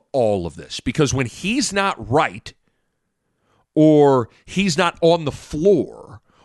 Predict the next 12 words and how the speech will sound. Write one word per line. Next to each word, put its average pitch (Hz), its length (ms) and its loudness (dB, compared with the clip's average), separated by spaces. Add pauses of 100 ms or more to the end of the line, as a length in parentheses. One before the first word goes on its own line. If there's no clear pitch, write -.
(160)
or 156 220 4
he's 185 260 -6
not 175 160 -2
fully 175 380 -2
himself, 135 960 -4 (1500)
Creighton's 175 640 -4
defense 185 840 -4 (100)
erodes 151 580 0
pretty 165 200 -2
good, 156 500 0
and 123 180 -6
Creighton 151 440 -4